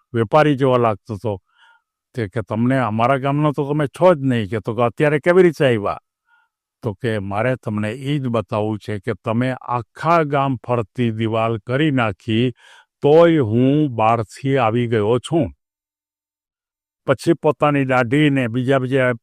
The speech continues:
પોતાના મેકઅપ કર્યા હતા, એ બધી વસ્તુ કાઢી નાખી અને એણે પોતાના મંત્રી છે એ બતાવ્યું કે હું મંત્રી જ છું અને ગામની અંદરથી મેં વેશપલટો કરી અને હું દરવાજા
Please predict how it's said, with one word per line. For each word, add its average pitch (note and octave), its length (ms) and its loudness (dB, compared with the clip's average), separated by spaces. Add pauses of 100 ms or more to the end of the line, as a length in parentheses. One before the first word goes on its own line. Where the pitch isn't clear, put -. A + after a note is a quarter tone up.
પોતાના B2+ 400 -2
મેકઅપ A#2 400 -2
કર્યા D#3 320 0
હતા, C3 180 -2
એ A#2+ 80 0
બધી A#2+ 300 0
વસ્તુ A2+ 320 -4
કાઢી A#2+ 340 -2
નાખી B2 360 -2 (400)
અને A#2 240 -2
એણે A#2+ 160 0 (160)
પોતાના A#2 440 -2
મંત્રી A2+ 560 0
છે - 320 -4
એ A2 40 -2
બતાવ્યું A#2 580 2 (340)
કે A#2+ 60 -2
હું A2+ 200 2
મંત્રી A2 480 0
જ - 80 -6
છું D#3 260 -2 (480)
અને A2+ 220 -2
ગામની B2 540 0
અંદરથી A#2 480 0
મેં G#2+ 220 0
વેશપલટો A2+ 640 -2 (100)
કરી C#3 360 -2 (300)
અને A2 200 -4
હું A2 340 -6
દરવાજા A2 720 -2